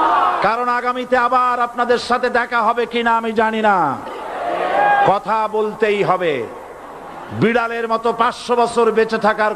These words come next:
কোনো লাভ নাই। সিংহের মতো এক ঘন্টা বাঁচতে চাই।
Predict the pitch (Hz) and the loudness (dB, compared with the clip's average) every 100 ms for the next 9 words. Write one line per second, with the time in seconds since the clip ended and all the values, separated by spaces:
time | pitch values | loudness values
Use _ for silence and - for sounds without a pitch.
0 | 208 208 196 190 185 214 220 214 190 139 | 0 2 2 2 0 2 4 4 2 0
1 | 127 - - - - - - - - - | -2 -6 -12 -10 -8 -4 -2 -2 -2 -4
2 | - - - - - - - - - 240 | -4 -6 -6 -4 -4 -6 -6 -8 -6 -4
3 | 226 294 311 302 285 277 269 285 359 392 | -2 0 0 -2 -6 -2 2 2 2 2
4 | 381 302 - - 339 359 339 330 320 311 | 0 -4 -10 -2 0 0 -2 -2 0 -2
5 | - - 277 254 226 135 | -2 -2 0 2 2 0